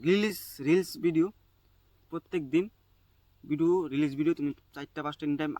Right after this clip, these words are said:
আপলোড করতে পারবা, কিন্তু টাইম আছে। দুই ঘন্টা পরে পরে রিলিজ, রিলস ভিডিও আপলোড করতে হয়, তাহলে অবশ্যই তোমার রিলস ভিডিও ভাইরাল হইব তোমার। আর সন্ধ্যা সাতটার সময়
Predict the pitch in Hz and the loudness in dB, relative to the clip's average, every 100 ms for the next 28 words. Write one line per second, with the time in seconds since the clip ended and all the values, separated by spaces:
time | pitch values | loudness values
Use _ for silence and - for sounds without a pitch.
0 | - - 131 135 - 147 151 175 147 143 | -4 -6 -10 -10 -8 -4 -4 -4 -8 -10
1 | 147 123 123 127 110 135 170 170 143 165 | -2 0 0 -6 -2 4 6 4 0 -4
2 | 156 156 139 135 - 135 135 139 - 139 | -2 -4 -4 -6 -6 -6 -4 -4 -6 -6
3 | 143 143 - 107 127 - 110 - _ _ | -2 -2 -6 -12 -14 -14 -16 -18 _ _
4 | _ - 139 147 143 156 170 151 143 143 | _ -6 -2 0 0 0 -4 -4 -2 -2
5 | 139 156 165 160 151 156 165 190 - _ | -2 2 2 4 4 4 2 -2 -10 _
6 | _ _ _ _ 120 120 139 - 98 - | _ _ _ _ -6 -2 -2 -2 -4 -6
7 | - 165 160 147 160 - 165 160 | -6 -2 -2 -2 -6 -6 -2 -2